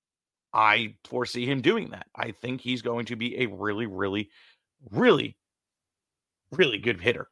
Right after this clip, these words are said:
Like, he's gonna be fantastic. The power is there. He's tall enough to make that ball go yard in Detroit,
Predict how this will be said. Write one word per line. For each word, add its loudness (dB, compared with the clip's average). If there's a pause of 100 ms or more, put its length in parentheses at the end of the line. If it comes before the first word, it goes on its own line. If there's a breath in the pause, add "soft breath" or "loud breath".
(160)
Like, -2
he's 4
gonna 6
be 4
fantastic. -8 (100)
The -12
power 4
is -2
there. 6 (340 soft breath)
He's -6 (160)
tall 10
enough 2
to -4
make -2
that 6
ball 6
go 4
yard 2 (100)
in 2
Detroit, 0